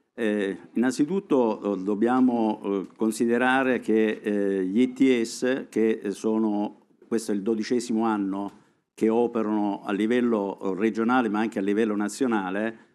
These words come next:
coprono, eh, soprattutto nella regione Puglia, tutte le aree tecnologiche. L'I T S Aerospazio Puglia rientra nell'area tecnologica della mobilità sostenibile.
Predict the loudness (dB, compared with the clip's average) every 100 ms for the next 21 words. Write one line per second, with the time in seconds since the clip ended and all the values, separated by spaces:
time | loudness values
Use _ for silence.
0 | _ _ 0 0 2 2 2 0 -2 -4
1 | -4 -2 -2 -4 -6 -10 -8 -6 -4 0
2 | -2 0 -2 -2 -2 -4 -2 -2 -2 -2
3 | -2 -4 -6 -6 -4 -2 0 0 0 -2
4 | -4 -6 -6 -8 -8 -10 -12 -10 -10 -12
5 | _ _ _ _ 0 0 4 2 2 0
6 | -2 -2 0 0 0 0 0 0 0 0
7 | 0 -2 -2 -4 -8 -20 _ 0 2 4
8 | 0 0 0 2 2 2 2 2 0 0
9 | -2 -2 -2 0 0 -2 -4 -2 -2 -4
10 | -6 _ _ _ 0 0 0 0 0 -2
11 | -2 -4 -4 -6 -4 -2 -2 -4 -6 -8